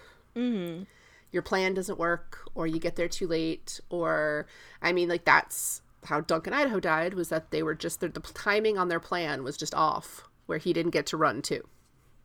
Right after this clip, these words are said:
Speaker 1: Yeah.
Speaker 2: And that's not, I mean, it's, it's, you know, honorable and brave, but they, I mean, I'm sure he would have preferred for that not to have happened.
Speaker 1: <laughs> Yeah.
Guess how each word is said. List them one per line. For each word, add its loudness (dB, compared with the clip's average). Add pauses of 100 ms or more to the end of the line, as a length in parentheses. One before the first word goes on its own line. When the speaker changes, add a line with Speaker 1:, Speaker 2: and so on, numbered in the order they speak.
(240)
Speaker 1:
Yeah. -2 (880)
Speaker 2:
And 0 (100)
that's -4
not, 2 (520)
I -2
mean, 0
it's, -4
it's, -4
you -4
know, -6
honorable 0
and -8
brave, -2
but 0 (880)
they, 0
I 2
mean, 2
I'm -2
sure -2
he 2
would 0
have -6
preferred -4
for -14
that -6
not -2
to 0
have 0
happened. -8
Speaker 1:
<laughs> 6 (100)
Yeah. 4